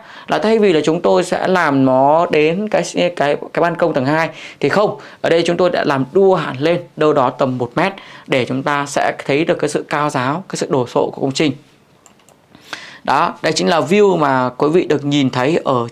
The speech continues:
phía trên cao nhìn xuống quý vị nhá. Từ đây là quý vị có thể nhìn thấy được cái hệ mái chúng tôi thiết kế rất đẹp. Khi mà chúng ta sẽ có hai cái mái nó đi lên. Đấy, gọi là mái kép. Và mái kép này thì theo như phong thủy trong quá trình mà chúng ta xây dựng và làm nhà ấy,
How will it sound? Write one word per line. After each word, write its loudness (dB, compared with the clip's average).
phía 0
trên -2
cao 0
nhìn -2
xuống -2
quý -4
vị 0
nhá. 0
Từ 4
đây 2
là 2
quý -2
vị 0
có 2
thể -2
nhìn 0
thấy -2
được 0
cái -2
hệ 0
mái 0
chúng -4
tôi 0
thiết -2
kế 0
rất -2
đẹp. -2
Khi 0
mà 0
chúng -4
ta 0
sẽ -4
có 0
hai -2
cái 0
mái 0
nó -2
đi 0
lên. 2
Đấy, 0
gọi 2
là 0
mái -2
kép. -4
Và 2
mái 2
kép 0
này -2
thì 0
theo 0
như 0
phong -2
thủy 2
trong -4
quá -2
trình -2
mà -6
chúng -6
ta -2
xây -2
dựng -2
và -2
làm -2
nhà 0
ấy, -2